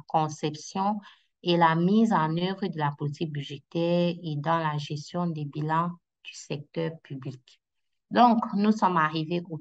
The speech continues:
terme de ce module un sur les fonctions de base de la politique budgétaire. Donc, je vous retrouve dans une prochaine vidéo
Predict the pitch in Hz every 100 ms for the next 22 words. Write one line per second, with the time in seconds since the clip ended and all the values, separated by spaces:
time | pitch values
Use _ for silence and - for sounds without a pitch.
0 | - 180 180 175 165 160 - 156 147 156
1 | - 175 165 147 160 160 - 202 220 220
2 | - - _ _ _ _ _ _ _ _
3 | _ - - - _ - - 254 233 185
4 | 196 175 - 208 202 175 156 175 185 202
5 | 208 208 _ 160 160 151 147 165 156 151
6 | 151 - 196 - - _ _ _ - 156
7 | 156 - 147 - 147 139 - _ _ _
8 | - 165 165 160 - _ _ _ _ _
9 | _ _ _ _ _ - 170 175 185 175
10 | 160 - 196 208 208 202 190 170 165 165
11 | 160 _ - 202 _ _ - 180 175 175
12 | 156 156 165 160 156 147 147 151 170